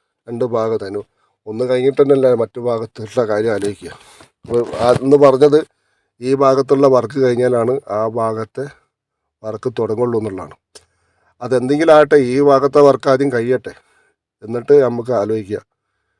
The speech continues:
മറ്റേ ഭാഗം. അപ്പോൾ ഇതാണ് മറ്റേ ഭാഗം. ഇവിടെയാണ് ആ കടവ് റിസോർട്ട്. ആ, നേരെ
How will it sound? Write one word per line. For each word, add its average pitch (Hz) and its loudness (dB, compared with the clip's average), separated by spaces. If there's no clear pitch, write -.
മറ്റേ 117 -6
ഭാഗം. 87 -6
അപ്പോൾ 117 -10
ഇതാണ് 131 0
മറ്റേ 131 2
ഭാഗം. 123 2
ഇവിടെയാണ് 120 -4
ആ 120 -8
കടവ് 127 2
റിസോർട്ട്. 123 -2
ആ, 107 -8
നേരെ 113 -4